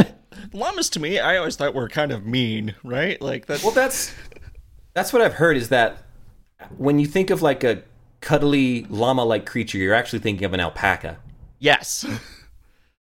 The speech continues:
Speaker 1: Mm.
Speaker 3: And llamas are actually, like,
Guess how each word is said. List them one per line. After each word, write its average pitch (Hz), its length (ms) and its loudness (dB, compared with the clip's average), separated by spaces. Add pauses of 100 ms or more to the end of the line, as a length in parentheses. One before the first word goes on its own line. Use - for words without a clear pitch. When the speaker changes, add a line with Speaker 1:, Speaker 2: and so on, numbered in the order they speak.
Speaker 1:
Mm. 107 400 4
Speaker 3:
And 87 160 2
llamas 127 360 4
are 107 100 4
actually, 95 580 -2 (260)
like, 92 280 -2